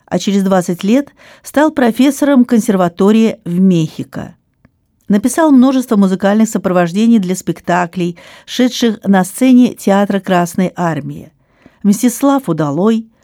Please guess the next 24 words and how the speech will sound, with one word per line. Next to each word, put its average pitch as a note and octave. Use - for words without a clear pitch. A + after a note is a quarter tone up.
«Шутники», A3+
«Гибель G3+
эскадры», G3
«Слава». D#3+
Также D4+
сотрудничал B3
с -
театром G#3+
имени G3
Вахтангова: D3+
«Дорога G#3+
цветов», F3
«Мера B3
за F3+
меру», A3
«Ромео G#3
и E3+
Джульетта». D3+
Создал G3+
музыку G3+
ко A3
многим C#4
популярным A3
кинофильмам A3+